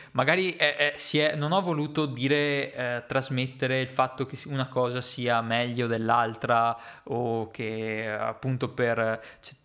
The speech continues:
comunque rimarcare il messaggio che non è il conto che fa la differenza, ma è semplicemente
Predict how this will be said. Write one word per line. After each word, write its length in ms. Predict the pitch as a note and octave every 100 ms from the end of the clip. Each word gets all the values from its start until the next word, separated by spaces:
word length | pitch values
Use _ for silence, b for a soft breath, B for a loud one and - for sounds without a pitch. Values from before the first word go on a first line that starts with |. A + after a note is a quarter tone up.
| _ _ _ _ - D3 - _ D3 C#3
comunque 380 | C#3 D3+ E3+
rimarcare 460 | B2+ A#2+ A#2+ C3+ C#3+
il 80 | C#3
messaggio 500 | A#2+ - B2+ C3 B2+
che 200 | C3 B2+
non 260 | B2 B2 C3+
è 380 | D#3 - - -
il 380 | C3 C#3+ C3 - -
conto 420 | D#3 C#3+ C3+ C3+
che 120 | C3+
fa 140 | C3+
la 100 | C3+
differenza, 800 | C3 B2+ C#3 B2+ C3 C3+ - C#3
ma 280 | B2+ A#2 B2
è 60 | B2
semplicemente 800 | B2 A#2 - A#2 A#2+ B2+ A2+